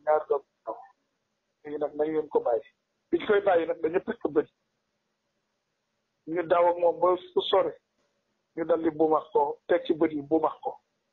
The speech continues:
Mu daanu. Ñu nangu portable bi, nangu cheveux naturel bu mu yoroon,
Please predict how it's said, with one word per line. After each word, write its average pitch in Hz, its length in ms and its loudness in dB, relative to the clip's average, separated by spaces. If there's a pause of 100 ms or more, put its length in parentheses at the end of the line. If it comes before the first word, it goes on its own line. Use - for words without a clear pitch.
(440)
Mu 165 120 -4
daanu. 143 320 2 (680)
Ñu 156 180 -8
nangu 165 300 -2
portable 151 640 0
bi, 151 140 -8 (760)
nangu 165 380 -2
cheveux 165 300 0
naturel 160 420 -2
bu 151 180 -10
mu - 200 -20
yoroon, 143 260 0